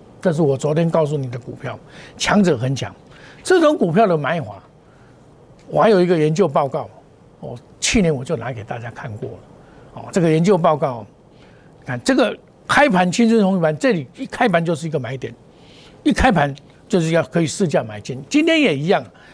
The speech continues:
今天你做这个盘，今天一样的一个做法，就是说，哎，今天你开盘下来要敢买。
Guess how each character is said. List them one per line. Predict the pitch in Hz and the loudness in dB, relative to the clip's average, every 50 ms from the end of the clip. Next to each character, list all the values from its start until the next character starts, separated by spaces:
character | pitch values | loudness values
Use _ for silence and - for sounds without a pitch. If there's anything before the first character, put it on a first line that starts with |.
| - - - - - | -20 -20 -20 -20 -4
今 | - 370 415 | 2 4 4
天 | 392 349 339 | 4 4 4
你 | 320 233 180 | 4 2 2
做 | 147 - 285 226 | 2 4 4 4
这 | 202 226 | 4 4
个 | 185 185 | 2 2
盘， | 180 - - 131 123 151 143 - | 0 0 -4 -8 -8 -8 -10 -4
今 | - 262 285 | 0 2 2
天 | 302 302 | 4 4
一 | 254 196 196 | 4 4 4
样 | 240 214 190 | 4 4 4
的 | 165 165 | 4 2
一 | 160 156 | 2 2
个 | 143 156 | 2 0
做 | 147 202 156 110 | 0 0 -2 -2
法， | 107 110 110 | -4 -6 -6
就 | 123 | -8
是 | 127 127 | -8 -6
说， | 123 143 139 | -4 -4 0
哎， | 165 233 | 0 0
今 | 240 220 - 240 240 | 0 0 2 4 4
天 | 220 220 233 233 233 - - - - - - - - - | 6 4 4 2 0 -6 -12 -18 -20 -20 -20 -20 -8 -4
你 | 165 160 147 | -2 -2 -2
开 | - - 240 285 294 | 0 2 2 2 2
盘 | - - 240 233 143 143 - - _ _ _ | 2 0 -2 -2 -4 -8 -14 -18 _ _ _
下 | - - - 339 277 | -6 -2 0 2 2
来 | 175 147 165 | 4 4 4
要 | 180 170 | 2 2
敢 | - - 135 | 2 0 -4
买。 | 147 135 110 98 - | -4 -6 -10 -14 -18